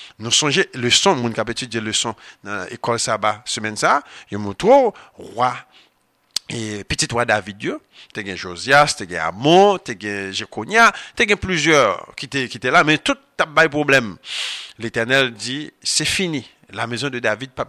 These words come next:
gen roi encore, jusqu'à ce que il vienne présenter un roi. C'est ça que fait, les parlent de,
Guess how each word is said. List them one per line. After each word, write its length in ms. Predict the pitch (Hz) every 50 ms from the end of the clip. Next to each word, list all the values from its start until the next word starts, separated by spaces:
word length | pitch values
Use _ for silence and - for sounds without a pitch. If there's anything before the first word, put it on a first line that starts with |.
| 117 107
gen 120 | 117 117
roi 260 | 104 92 98 98 92 -
encore, 460 | 110 104 - - - 127 170 185 -
jusqu'à 440 | 95 - - 160 - - - - 113 -
ce 120 | - -
que 140 | - - 165
il 280 | 185 - - 117 107 104
vienne 160 | 107 117 110
présenter 580 | - - - 107 95 101 90 - - 95 101
un 60 | - -
roi. 320 | - 113 107 87 87 78 - - -
C'est 100 | - -
ça 140 | 110 - 143
que 80 | - -
fait, 160 | 123 104 - - - -
les 200 | - 101 117 127
parlent 440 | 127 - _ - 135 127 123 117 113
de, 320 | 110 107 110 110 101 -